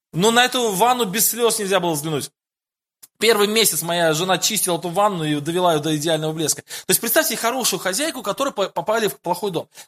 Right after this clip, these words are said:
Да, понятно, что в этом доме будет много что её не устраивать, но она будет максимально всё наводить в порядок. Она не смирится с грязью,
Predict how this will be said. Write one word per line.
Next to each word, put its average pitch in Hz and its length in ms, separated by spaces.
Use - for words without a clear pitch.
Да, 226 280
понятно, 208 460
что 170 340
в 151 80
этом 185 240
доме 190 260
будет 175 320
много 190 240
что - 100
её 151 100
не 151 60
устраивать, 147 480
но 165 80
она 196 140
будет 202 180
максимально 240 920
всё 226 200
наводить 196 240
в - 20
порядок. 170 280
Она 190 100
не 254 120
смирится 262 560
с 208 80
грязью, 196 460